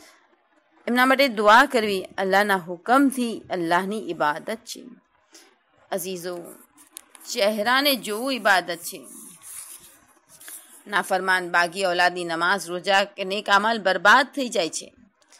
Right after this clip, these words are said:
અલ્લાહની રહેમત એ લોકો માટે નથી, જેઓ પોતાના મા બાપની ઇતાઅત નથી કરતા.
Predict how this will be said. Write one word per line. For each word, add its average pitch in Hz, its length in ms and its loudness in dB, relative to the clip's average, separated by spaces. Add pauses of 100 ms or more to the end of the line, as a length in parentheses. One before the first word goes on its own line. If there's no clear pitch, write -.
(240)
અલ્લાહની 170 480 -2
રહેમત 175 440 -6 (600)
એ 226 360 0 (920)
લોકો 208 320 -2
માટે 247 300 2
નથી, 220 340 -2
જેઓ 233 220 2
પોતાના 214 400 -2
મા 185 160 4
બાપની 185 420 2
ઇતાઅત 196 480 -2
નથી 220 180 -8
કરતા. - 580 -14